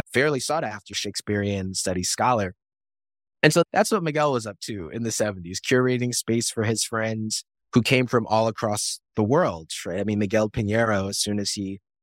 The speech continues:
got out from a bit in, in Sing Sing, came to Miguel Algarin's living room. Their friendship is one of the sort of core stories of the book. Part of the great discovery of Miguel's story was that I felt these moments of overlap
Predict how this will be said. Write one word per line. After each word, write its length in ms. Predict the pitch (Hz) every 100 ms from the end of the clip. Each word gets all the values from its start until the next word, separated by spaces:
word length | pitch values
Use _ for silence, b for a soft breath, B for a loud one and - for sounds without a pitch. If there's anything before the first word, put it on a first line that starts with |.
| _
got 180 | - 107
out 160 | 107 107
from 160 | 107
a 40 | 101
bit 240 | 92 101
in, 160 | 98 92
in 200 | - 101
Sing 260 | - 139
Sing, 300 | 147 113 107
came 280 | 104 113 110
to 260 | 107 117 107
Miguel 300 | 104 104 104
Algarin's 600 | 104 95 101 98 101 -
living 320 | 110 147 151 95
room. 200 | 80 76 - _ _ _
Their 140 | - 104
friendship 480 | - 104 101 92 90
is 140 | 87
one 140 | 92
of 100 | 92 85
the 80 | 95
sort 180 | - 92
of 160 | 87
core 240 | - 104 95
stories 500 | - 101 90 87 90
of 120 | 82
the 80 | 80
book. 320 | 87 85 - - _ _ _ _ _ -
Part 220 | 160 170
of 200 | 165 131
the 80 | 95
great 280 | 104 107
discovery 640 | - 98 - 107 107 104 90
of 140 | 92 92
Miguel's 360 | 90 98 98
story 520 | - 160 185 131 113 - _ _ _ _ _ _ _
was 140 | 127 127
that 100 | 135
I 100 | 127
felt 340 | - 135 - - _ _ -
these 220 | 113 107
moments 340 | 110 120 123
of 160 | 104 90
overlap 500 | 98 139 160 185